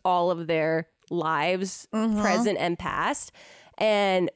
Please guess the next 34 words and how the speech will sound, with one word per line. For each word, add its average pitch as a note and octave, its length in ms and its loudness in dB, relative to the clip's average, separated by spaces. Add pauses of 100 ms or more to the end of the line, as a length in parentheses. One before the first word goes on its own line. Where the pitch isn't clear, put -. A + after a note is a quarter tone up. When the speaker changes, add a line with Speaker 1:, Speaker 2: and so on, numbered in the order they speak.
(120)
Speaker 1:
but B3 240 2
also A3+ 520 2
handled G#3 480 -2
with G3+ 160 0
such - 420 -4
camp F#3+ 400 -2
at G#3 120 -6
the G3+ 60 -2
same F#3 300 0
time F#3+ 500 0 (360)
that G#3+ 100 0
I'm A3 140 2
like, G#3 240 0
"This G#3+ 580 -2
is A3 560 0 (320)
fascinating F3+ 880 -4
Speaker 2:
By B3+ 140 0
Speaker 1:
to C#4 60 2
Speaker 2:
the B3 80 4
way, G#3 340 -2
Speaker 1:
watch." - 220 -10
Speaker 2:
two B3 320 0
nights A3+ 260 -4
ago C#3 280 -2
when D#3+ 140 -2
I D#3 60 0
Speaker 1:
Yeah. G3+ 60 0
Speaker 2:
spent F3+ 160 -2
the F3 60 -2
night E3+ 120 -2
in F3 60 -6
Palm F3 200 -2
Springs, E3+ 380 -4
but E3 240 -2